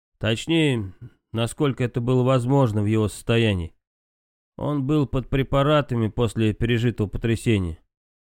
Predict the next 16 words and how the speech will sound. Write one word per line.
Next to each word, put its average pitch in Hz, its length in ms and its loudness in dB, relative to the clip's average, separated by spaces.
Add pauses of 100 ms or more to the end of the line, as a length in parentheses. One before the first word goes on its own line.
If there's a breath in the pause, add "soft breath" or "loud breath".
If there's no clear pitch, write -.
(100)
Б 95 140 -2
В. 85 220 -4 (240)
Интересно. 175 720 -4 (500)
Получается, 165 800 -4
он 175 160 -2
явился 160 500 0
к - 60 -16
судмедэксперту? 156 1000 -4 (600)
Я 139 200 -4
пока 147 300 -4
не 160 100 0
вдавался 165 460 0
в - 40 -20
подробности. 131 680 0 (720)
Председатель. 95 640 -6 (280)
Явился 127 720 0